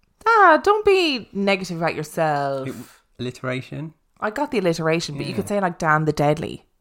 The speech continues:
Speaker 2: Uh, yeah, but everybody would know that would just be <laughs> I'm the biggest wimp in the world. <laughs>
Speaker 1: And review number two comes from Beatrice Rose,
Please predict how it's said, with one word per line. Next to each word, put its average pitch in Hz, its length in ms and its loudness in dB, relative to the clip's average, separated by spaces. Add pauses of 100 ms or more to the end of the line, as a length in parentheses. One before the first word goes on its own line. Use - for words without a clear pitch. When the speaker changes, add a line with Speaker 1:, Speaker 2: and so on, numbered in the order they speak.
(840)
Speaker 2:
Uh, 104 160 -16
yeah, 104 160 -10
but 98 100 -12
everybody 104 280 -10
would 95 80 -8
know 98 160 -6
that 95 120 -6
would 90 80 -14
just 90 180 -16
be 90 160 -12 (680)
<laughs> - 1080 -20
I'm 117 100 -6
the 131 100 -2
biggest 139 280 0
wimp 135 280 0
in 117 100 -2
the 113 80 -2
world. - 360 0 (260)
<laughs> 311 180 6 (520)
Speaker 1:
And 320 640 2 (100)
review 247 260 -2
number 247 160 0
two 269 240 -4
comes 196 240 -6
from 202 200 -4 (180)
Beatrice 233 640 -6
Rose, 175 760 -2